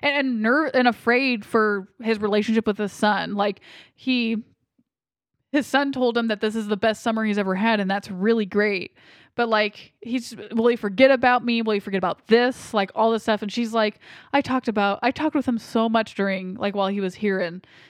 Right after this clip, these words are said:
I mean, he did have the best time. He had his first kiss." And he's like, "He told you he had his first kiss?" So it's like, you know, he is confiding in Celine. Hank is confiding in Celine stuff that he's not confiding in his dad. And I think that hurts Jesse.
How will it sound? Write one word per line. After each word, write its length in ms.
I 80
mean, 380
he 140
did 220
have 220
the 80
best 300
time. 260
He 100
had 100
his 120
first 280
kiss." 400
And 120
he's 140
like, 340
"He 220
told 260
you 120
he 60
had 40
his 160
first 320
kiss?" 240
So 100
it's 100
like, 180
you 240
know, 100
he 220
is 160
confiding 640
in 120
Celine. 840
Hank 320
is 140
confiding 380
in 100
Celine 560
stuff 320
that 80
he's 80
not 160
confiding 360
in 60
his 100
dad. 160
And 100
I 60
think 160
that 120
hurts 640
Jesse. 560